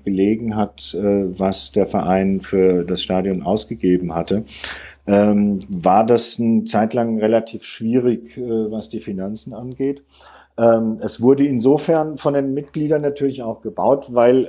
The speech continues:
es dann durchaus schon wohl auch Leute gab, die einfach mit ein paar Säcken Zement vorbeigekommen sind und auch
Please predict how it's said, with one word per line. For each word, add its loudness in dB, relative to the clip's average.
es -6
dann -2
durchaus -2
schon -8
wohl -4
auch -8
Leute -2
gab, -4
die -4
einfach -4
mit -12
ein -14
paar -4
Säcken -6
Zement -4
vorbeigekommen 0
sind -2
und -6
auch -2